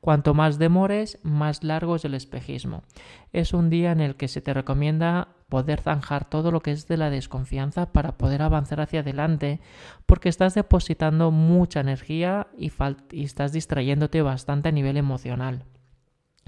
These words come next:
Capricornio, ante la duda, pregunta. Ante la desconfianza, asegúrate antes de tomar decisiones precipitadas. Pregunta y entabla comunicación o averígualo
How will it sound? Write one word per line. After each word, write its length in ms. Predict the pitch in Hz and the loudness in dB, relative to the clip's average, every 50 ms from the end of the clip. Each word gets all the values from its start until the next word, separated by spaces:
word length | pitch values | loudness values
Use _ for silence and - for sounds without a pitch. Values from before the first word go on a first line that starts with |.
| - - - - - - - _ _ | -20 -20 -20 -20 -20 -20 -20 _ _
Capricornio, 840 | - 139 131 - 143 135 - 151 151 156 151 151 147 139 127 - - _ _ _ _ _ _ - | -6 -4 -4 -2 -4 -2 0 0 2 2 2 2 2 0 -2 -4 -10 _ _ _ _ _ _ -4
ante 280 | 147 143 135 - 143 | -2 0 0 0 0
la 160 | 135 135 139 | 0 0 2
duda, 400 | 143 160 170 180 185 196 208 202 - - _ - | 2 4 4 4 2 0 -2 -6 -8 -12 _ -4
pregunta. 640 | - 139 131 127 127 131 135 131 127 123 127 120 | -2 0 0 0 0 2 2 0 0 -2 -4 -6
Ante 180 | 127 127 - 151 | -6 -4 -4 -2
la 100 | 170 175 | 0 0
desconfianza, 920 | 180 170 - - 151 143 135 - 139 135 135 139 143 - 165 170 180 - - - | 0 0 0 -2 -2 0 0 0 -2 0 -2 -2 -2 -2 -2 -2 -4 -6 -8 -12
asegúrate 760 | 135 127 - - 127 123 127 139 143 143 143 - - 151 156 160 | -12 -12 -10 -8 -8 -6 -6 -4 -4 -4 -6 -4 -4 -4 -2 -2
antes 240 | 160 151 - 143 | -2 -2 -4 -6
de 40 | 156 | -4
tomar 320 | - 135 131 135 139 143 151 | -4 -2 -2 0 -2 0 0
decisiones 720 | 151 147 139 - 131 127 - 156 160 160 170 180 175 175 | -2 -2 -2 -4 -6 -4 -2 0 2 2 2 0 0 -2
precipitadas. 1200 | - - 147 151 143 - - 147 139 - - 131 131 - 147 143 143 139 135 131 123 120 - - _ _ - - - - - - - _ | -4 -4 -2 -2 -4 -4 -4 -6 -6 -6 -10 -12 -8 -6 -4 -4 -4 -2 -4 -4 -6 -8 -12 -18 _ _ -20 -20 -20 -20 -20 -20 -10 _
Pregunta 540 | - 143 147 143 156 165 175 180 180 196 185 | 0 0 2 4 4 4 4 4 4 2 2
y 60 | 175 | 2
entabla 340 | 160 151 147 147 147 156 156 | 2 2 0 0 0 0 0
comunicación 840 | - 151 143 139 135 127 - 120 120 - - 139 139 139 131 123 123 - - | 0 0 0 0 -2 -4 -6 -8 -10 -6 -4 -2 -2 -2 -2 -4 -6 -6 -6
o 120 | 139 127 | -6 -4
averígualo 840 | 123 127 117 127 139 143 151 160 160 160 170 185 185 - - _ | -4 -4 -4 -4 -2 0 0 0 2 2 2 2 0 -4 -10 _